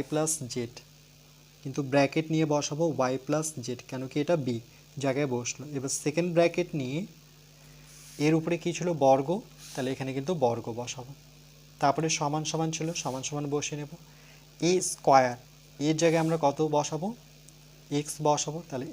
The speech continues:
এক্সের উপরে স্কয়ার, তারপরে প্লাস ছিল টু এ বি, টু এ বি, তাহলে এর জায়গায় এক্স, বির জায়গায় ওয়াই প্লাস জেড, টু, এর জায়গায় এক্স, বির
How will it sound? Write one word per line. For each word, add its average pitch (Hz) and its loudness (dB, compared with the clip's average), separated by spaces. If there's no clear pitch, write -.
এক্সের 151 -4
উপরে 160 -2
স্কয়ার, 139 4
তারপরে 143 6
প্লাস 147 4
ছিল 175 0
টু 214 6
এ - 8
বি, 117 -4
টু 202 0
এ - 4
বি, 127 -4
তাহলে 135 -2
এর 160 6
জায়গায় 180 4
এক্স, 220 -2
বির 139 -2
জায়গায় 160 6
ওয়াই 127 6
প্লাস 160 2
জেড, 117 -6
টু, 151 0
এর 160 6
জায়গায় 180 8
এক্স, - 0
বির 151 4